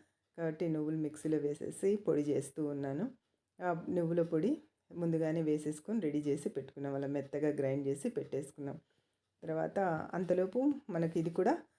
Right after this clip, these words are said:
మెత్తబడిపోయి ఉంటుందండి. చూసారా, మెత్తగా అయిపోయింది. ముక్క మెత్తగా అయిందంటే పక్కకు దించేసేసుకొని చల్లార్చుకొని మిక్సీ పట్టుకోవడమే అండి. లేదంటే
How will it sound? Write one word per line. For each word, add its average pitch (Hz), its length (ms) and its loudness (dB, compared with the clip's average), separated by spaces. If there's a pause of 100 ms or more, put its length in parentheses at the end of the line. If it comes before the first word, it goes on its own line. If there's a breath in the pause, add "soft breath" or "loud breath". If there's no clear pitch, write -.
(260 soft breath)
మెత్తబడిపోయి 170 560 4
ఉంటుందండి. 151 500 0 (640)
చూసారా, 165 340 2 (440 soft breath)
మెత్తగా 170 340 0
అయిపోయింది. 156 360 2
ముక్క 165 260 2
మెత్తగా 185 400 0
అయిందంటే 170 380 0
పక్కకు 165 360 -2
దించేసేసుకొని 156 840 -2 (120)
చల్లార్చుకొని 156 560 0
మిక్సీ 165 320 0
పట్టుకోవడమే 147 600 -2
అండి. 143 180 0
లేదంటే 175 600 4